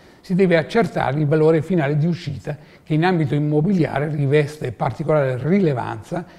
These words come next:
nei giudizi di stima, in quanto spesso tale componente risulta di consistente entità.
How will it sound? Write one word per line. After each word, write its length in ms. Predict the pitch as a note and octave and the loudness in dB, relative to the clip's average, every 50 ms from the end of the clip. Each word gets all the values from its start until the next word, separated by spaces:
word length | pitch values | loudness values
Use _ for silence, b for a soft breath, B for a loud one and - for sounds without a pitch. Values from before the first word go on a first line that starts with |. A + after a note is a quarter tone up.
| B B B | B B B
nei 120 | - E3+ D#3 | -4 -2 -2
giudizi 460 | D#3 A3+ G#3 F#3 E3+ D#3 C3 - E3+ | -2 -2 0 0 2 2 2 0 -2
di 60 | D3+ | -2
stima, 480 | - - - C#3 C3+ B2+ B2+ C3 - - B B B B B | -2 -2 -4 -4 -2 -2 -4 -6 -8 -12 B B B B B
in 140 | - F#3+ C3 | -14 -12 -4
quanto 300 | - - A#3 A#3 G#3 G#3 | 0 0 0 0 0 -4
spesso 480 | F3 - - F3+ D3 B2+ - - E3 - | -4 -2 -2 -2 -2 0 -2 -4 -4 -2
tale 280 | - D3 C3 C3 C3 | -2 -2 -2 -2 -2
componente 520 | - G3 F#3+ E3+ G#3+ E3+ C#3+ C#3 D3 F#3 E3 | -2 -2 0 2 2 2 2 0 -2 -2 -2
risulta 420 | C#3+ B2+ - D#3 C#3 - - C3+ | -2 -2 -4 -4 -4 -4 -4 -6
di 100 | B2+ B2+ | -6 -4
consistente 760 | - D3 C#3+ B2 - - C3 - - - D3+ D#3+ D#3 - - | -4 -4 -6 -4 -6 -8 -8 -8 -4 -4 -2 -2 -2 -4 -6
entità. 600 | A2+ A2+ G#2 - A#2 - - D3 - - - - | -8 -8 -10 -10 -6 -4 -2 -4 -4 -6 -12 -20